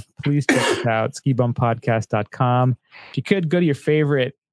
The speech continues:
podcasting apps, wherever you get this from. If you could rate us and subscribe, that would really help us out. Five stars would be an ideal review.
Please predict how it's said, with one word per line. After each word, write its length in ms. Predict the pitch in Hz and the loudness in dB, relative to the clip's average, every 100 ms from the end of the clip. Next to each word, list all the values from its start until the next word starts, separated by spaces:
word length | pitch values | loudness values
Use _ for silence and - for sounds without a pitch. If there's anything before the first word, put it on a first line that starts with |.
| _ _ - - - | _ _ -18 -18 -6
podcasting 760 | 156 147 143 147 139 - 117 | -2 -2 0 0 0 0 -2
apps, 320 | 123 127 123 - | 0 -2 -2 -2
wherever 320 | 117 123 120 | 0 0 0
you 60 | |
get 180 | 117 123 | 0 0
this 160 | - 117 | -2 -6
from. 300 | - 123 120 | 0 2 2
If 100 | - | 0
you 80 | 113 | -2
could 120 | 110 | 0
rate 260 | 107 120 | 0 2
us 320 | 127 127 123 - _ | 2 0 -2 -10 _
and 120 | 107 | -2
subscribe, 800 | 104 101 101 - 117 113 113 110 110 | 0 -2 -2 -4 -2 0 0 0 -2
that 120 | - | -4
would 140 | 104 | -2
really 320 | 110 117 113 | 0 0 0
help 280 | 98 110 107 | 0 0 -2
us 160 | - - | -8 -2
out. 280 | 127 127 139 _ - - - - - | 0 0 -4 _ -20 -20 -20 -20 -4
Five 240 | 139 139 | 0 0
stars 340 | - 147 143 135 | -2 -2 0 2
would 120 | 120 | 0
be 140 | 113 | 0
an 120 | 107 - - | -2 -2 -2
ideal 460 | 123 113 113 120 | -2 0 0 2
review. 580 | 110 107 101 104 104 104 | 2 0 0 2 2 0